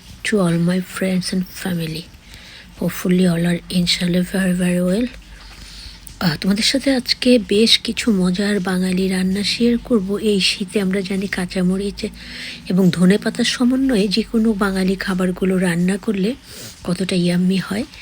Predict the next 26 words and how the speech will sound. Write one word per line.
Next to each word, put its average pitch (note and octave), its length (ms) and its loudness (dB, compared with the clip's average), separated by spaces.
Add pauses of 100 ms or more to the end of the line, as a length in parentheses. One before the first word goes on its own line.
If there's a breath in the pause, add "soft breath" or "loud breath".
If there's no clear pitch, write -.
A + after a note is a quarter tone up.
(500 loud breath)
তোমরা F3 260 4
আশা F3 220 0
করছি F#3 340 -2
একটা G3+ 180 0
রেসিপি A#3 460 2
পাবে। A#3+ 480 0
সেই - 340 2
সাথে A#3 540 -2 (520 loud breath)
আর F3+ 140 2
আজকে A#3+ 440 0 (240)
কী F#3+ 100 2
কী A#3 180 2
রান্না A#3 300 4
করলাম A3+ 420 -2
সেই G#3 200 4
রান্নাগুলো F#3+ 580 2 (100)
ছোট C#4 160 -4
ছোট B3 180 -2
করে G#3+ 160 -2
একটু G3 180 -4
ভিডিও F#3+ 340 2
করেছি, F#3+ 360 0
দেখতে G3 340 -2
ভুল F3 260 0
করবে E3 420 -4
না। E3 160 -8